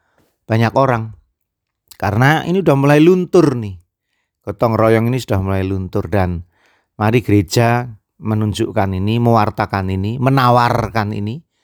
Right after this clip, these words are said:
kepada kehidupan di sekitar kita.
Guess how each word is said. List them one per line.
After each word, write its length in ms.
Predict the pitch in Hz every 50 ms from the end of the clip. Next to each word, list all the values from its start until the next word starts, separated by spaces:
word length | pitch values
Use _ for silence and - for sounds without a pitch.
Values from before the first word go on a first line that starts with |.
| _ _ _ _ _ _ _
kepada 480 | _ - - 113 110 98 - 113 104 98
kehidupan 640 | - 104 104 - 104 98 87 - 113 101 104 110 95
di 320 | - 95 92 98 101 104 92 -
sekitar 480 | - - - 110 90 - - 87 -
kita. 560 | 90 - 90 - _ - 80 76 80 92 95